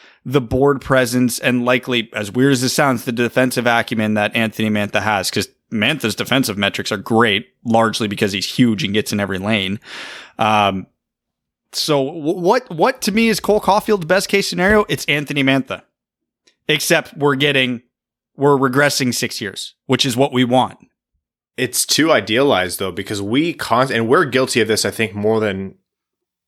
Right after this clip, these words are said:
Speaker 2: we like to think. We are constantly evaluating based on the idealized version of Mantha. And there's something to be said about, uh,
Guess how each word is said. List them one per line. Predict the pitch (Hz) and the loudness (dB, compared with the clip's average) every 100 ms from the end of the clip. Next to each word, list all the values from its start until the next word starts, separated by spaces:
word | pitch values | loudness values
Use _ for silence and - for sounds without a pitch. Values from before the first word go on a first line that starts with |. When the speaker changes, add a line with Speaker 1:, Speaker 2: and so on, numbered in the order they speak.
| _ | _
Speaker 2:
we | 110 117 | -6 -4
like | 107 120 | 0 0
to | 120 | -2
think. | 101 143 139 104 - - - - - | -2 0 0 -2 -8 -14 -20 -20 -2
We | 127 143 | 2 4
are | 131 | 2
constantly | - - 131 143 - 151 143 | -2 0 2 2 -2 -2 0
evaluating | 113 98 107 113 120 113 101 101 98 | 0 2 2 2 2 0 0 -2 -2
based | 104 - | -2 -2
on | 107 | -4
the | 101 101 | -4 -2
idealized | 104 113 110 113 107 101 107 101 | 0 0 0 0 2 2 0 -2
version | - 101 98 101 | -4 -4 -4 -8
of | 87 | -6
Mantha. | 95 107 - 87 80 | -6 -6 -6 -8 -4
And | 120 120 | -2 0
there's | 127 123 | 2 2
something | 143 196 180 | 0 -2 -4
to | 139 | -2
be | 117 | 0
said | - 113 110 104 90 - - - _ | 0 2 2 2 -2 -14 -20 -20 _
about, | - 92 98 98 98 95 _ | -2 0 2 4 2 -2 _
uh, | 101 95 90 87 82 | -4 0 2 2 0